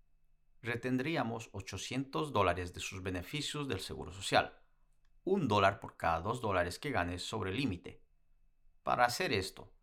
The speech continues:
retendríamos todos los pagos de beneficios desde enero de dos mil veinticinco hasta febrero de dos mil veinticinco. Comenzando en marzo de dos mil veinticinco,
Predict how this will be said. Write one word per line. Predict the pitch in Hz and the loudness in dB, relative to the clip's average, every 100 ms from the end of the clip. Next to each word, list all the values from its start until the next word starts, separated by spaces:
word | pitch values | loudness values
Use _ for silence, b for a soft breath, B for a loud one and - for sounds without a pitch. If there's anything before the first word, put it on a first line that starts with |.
| _ - _ | _ -20 _
retendríamos | - 110 107 123 151 160 135 110 - - - | -4 -4 0 -2 0 0 0 -2 -6 -14 -2
todos | 139 165 | 0 0
los | 170 196 | -2 -2
pagos | - 98 95 92 - | 4 4 4 -2 -4
de | |
beneficios | 85 82 87 143 139 151 135 | -6 -6 -4 -4 -4 -4 -2
desde | 98 82 | -2 -2
enero | 82 92 135 143 | -4 -4 -2 0
de | 104 | 0
dos | 85 - | -2 -4
mil | 127 | -2
veinticinco | 135 117 123 131 101 87 92 90 - _ _ _ - - | -2 -2 -8 -8 -8 -6 -6 -6 -14 _ _ _ -20 4
hasta | 139 135 - | 6 6 2
febrero | 131 127 131 156 156 | -4 -4 -2 0 0
de | 123 90 | 0 -2
dos | 90 - | -4 -2
mil | 131 | 0
veinticinco. | 127 95 123 - - - - _ - - _ - - - - - _ _ _ _ | 0 -2 -4 -6 -6 -12 -20 _ -20 -20 _ -20 -20 -20 -20 -20 _ _ _ _
Comenzando | - 127 123 123 165 175 170 | 0 2 2 2 0 0 0
en | 156 | 4
marzo | 98 95 - 104 | 2 2 -2 -2
de | 95 | -2
dos | 87 90 - | -2 -4 -4
mil | 143 | -2
veinticinco, | 117 107 113 - 95 - - - | -2 -4 -6 -6 -8 -8 -14 -16